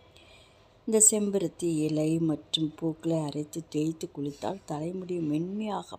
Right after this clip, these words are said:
பளபளப்பாக இருக்கும். முடி வளரும், முடி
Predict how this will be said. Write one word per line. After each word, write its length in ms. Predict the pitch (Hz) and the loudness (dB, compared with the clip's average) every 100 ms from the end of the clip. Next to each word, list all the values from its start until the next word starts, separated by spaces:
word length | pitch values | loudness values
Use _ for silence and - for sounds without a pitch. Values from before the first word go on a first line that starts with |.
| - | -8
பளபளப்பாக 840 | - 160 196 196 185 - 165 147 | -6 -6 -2 -4 -4 -10 -10 -10
இருக்கும். 500 | 135 - - - - - - - - - - | -12 -12 -16 -18 -18 -20 -20 -20 -20 -20 -10
முடி 300 | 185 190 226 | -4 0 0
வளரும், 760 | 175 151 143 156 160 147 90 - - - - | 0 -4 -2 -2 -4 -4 -8 -10 -20 -20 -14
முடி 440 | 185 180 190 196 | -4 -2 0 -2